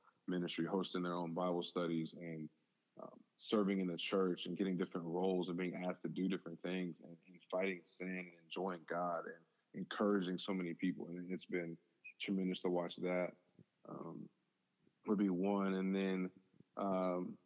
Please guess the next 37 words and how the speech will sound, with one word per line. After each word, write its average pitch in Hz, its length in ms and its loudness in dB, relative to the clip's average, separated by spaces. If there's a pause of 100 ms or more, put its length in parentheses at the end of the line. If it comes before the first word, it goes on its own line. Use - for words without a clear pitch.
(120)
there's 104 140 -2
another 107 360 6
that 101 80 4
I'm 95 140 0
thinking 95 300 0
of 92 260 2 (100)
that, 92 320 2 (540)
um, - 260 -8 (100)
was 107 160 0
struggling 123 380 4
a 120 40 6
little 120 160 6
bit, 120 340 4
and 104 180 -2
so 104 200 4
was 101 240 2
a, 98 160 0 (220)
you 101 120 -4
know, 92 140 0
high 104 220 0
performer 101 720 0
as 92 100 -4
an 90 80 -4
athlete. 101 460 0 (440)
And 95 460 0 (720)
unfortunately, 113 460 4
when 104 80 4
you're 104 120 4
in 98 60 2
athletics, 101 540 0
like, 95 180 -2 (140)
high 117 180 2
performance 101 540 0
kinda 95 280 -2 (320)
feeds 107 260 8
on 120 120 4
itself 127 380 2